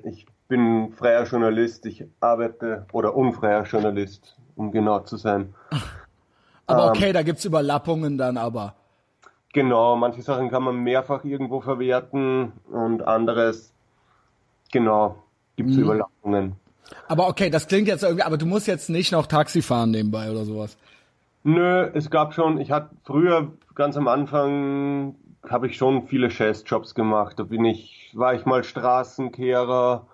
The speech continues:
Speaker 2: Auch schön.
Speaker 1: Oder
Speaker 2: Klingt
Speaker 1: hab
Speaker 2: romantisch auf jeden Fall irgendwie, so ein romantisches Losen, ja, und dann, äh, und nebenbei macht er die Fanzines, aber wahrscheinlich war es nicht schön.
Speaker 1: Nö, das, das Ding war, ich dachte mir, das wär ganz cool, weil du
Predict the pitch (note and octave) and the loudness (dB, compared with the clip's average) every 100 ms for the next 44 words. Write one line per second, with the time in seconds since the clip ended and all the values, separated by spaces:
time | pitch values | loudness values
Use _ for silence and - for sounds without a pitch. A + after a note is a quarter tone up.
0 | _ - - B2+ - D#3 D3 G#2 - _ | _ -20 -14 -10 -2 0 0 -2 -12 _
1 | _ - A2+ A2 G3 G#3 G#3+ G3 G3+ A3+ | _ -6 -2 2 2 2 2 2 2 0
2 | F3+ C#3+ D3+ C3 C3+ C3 B2+ A#2+ B2+ C3 | 0 0 0 0 2 2 2 2 2 4
3 | C#3 D3 F#3 D3 C#3+ C3 C3+ F#3 F3 D#3+ | 4 2 0 -2 -2 2 4 4 2 2
4 | B2+ D#3 F3 C3 B2+ C3 D3+ D#3 C3+ B2+ | 2 2 0 0 0 0 2 0 2 0
5 | - - - C3+ D3 E3+ B2+ C#3 D#3+ D3+ | -2 -12 -2 2 2 2 0 0 2 2
6 | D#3+ D3+ D3 C#3+ D#3 D3+ D#3 D#3 - C#3 | 2 2 0 -2 -2 0 0 0 0 2
7 | C3+ C3 C#3+ C#3+ C#3 C3 C#3 C#3+ B2 A#2 | 2 2 2 2 2 2 2 2 2 0
8 | A2 - - _ _ - - D#3+ F3 E3 | -2 -6 -20 _ _ -10 0 4 4 2
9 | D3+ - _ - - G3 G3+ D#3 D3 D3+ | -4 -12 _ -18 0 2 4 4 2 0
10 | E3 D#3 D#3+ D#3 D#3 D3+ D3+ D3 D3 D3+ | -4 -6 -6 -4 -4 -4 -2 0 0 0
11 | D3+ C#3+ - E3 C#3 B2+ B2 A#2 - _ | -4 -4 -4 -2 2 4 2 0 -10 _
12 | - | -20